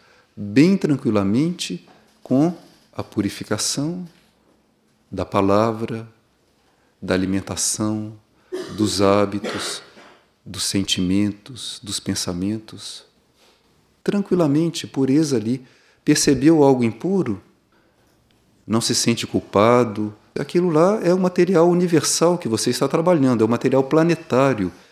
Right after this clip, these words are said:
Aí você transforma aquilo, lava aquilo, coloque luz naquilo e vai mudando o foco da atenção. Por isso a aspiração é tão importante,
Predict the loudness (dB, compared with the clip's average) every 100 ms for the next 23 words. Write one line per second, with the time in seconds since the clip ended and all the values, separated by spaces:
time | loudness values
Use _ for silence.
0 | _ -8 -6 -2 0 0 0 -6 -14 -4
1 | -2 -2 2 2 2 -2 -2 -2 0 -2
2 | -4 -10 -20 -20 _ _ _ _ _ _
3 | _ _ _ -2 2 4 4 2 0 -4
4 | -2 0 2 0 -2 -6 -16 _ _ _
5 | 0 4 4 4 2 4 4 2 0 -2
6 | -2 -2 -2 -6 -12 _ _ _ _ -6
7 | 0 2 2 -4 _ -20 _ _ -8 -2
8 | 2 4 4 4 0 -6 0 4 6 4
9 | -2 2 2 2 -4 -4 -6 -8 -12 -18
10 | _ _ _ -2 0 2 0 2 0 2
11 | 4 4 2 0 -2 0 0 0 -4 -4
12 | -4 -4 -6 -14